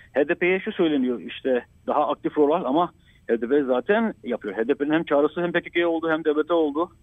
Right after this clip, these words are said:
E, H D P bunu yapıyor. Yani bugün bile, e, Sayın Demirtaş, e, konuş-, yaptığı, e, kitlesel mitinglerde bunları söylüyor. Yani H D P zarar görüyor. Niye zarar görüyor? H D P çalışamıyor. H D P,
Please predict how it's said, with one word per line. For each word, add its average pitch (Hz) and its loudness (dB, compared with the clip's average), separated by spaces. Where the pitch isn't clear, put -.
E, 92 -10
H 110 0
D 127 2
P 156 -2
bunu 175 2
yapıyor. 180 0
Yani 110 -4
bugün 180 2
bile, 151 0
e, 120 0
Sayın 151 2
Demirtaş, 151 2
e, 117 -6
konuş-, 143 0
yaptığı, 143 2
e, 135 -2
kitlesel 139 0
mitinglerde 135 0
bunları 139 2
söylüyor. 170 4
Yani 135 4
H 127 2
D 143 2
P 156 2
zarar 151 2
görüyor. 156 -2
Niye 180 2
zarar 143 2
görüyor? 139 -4
H 147 -2
D 151 -2
P 175 -6
çalışamıyor. 160 0
H 131 -4
D 151 2
P, 175 -2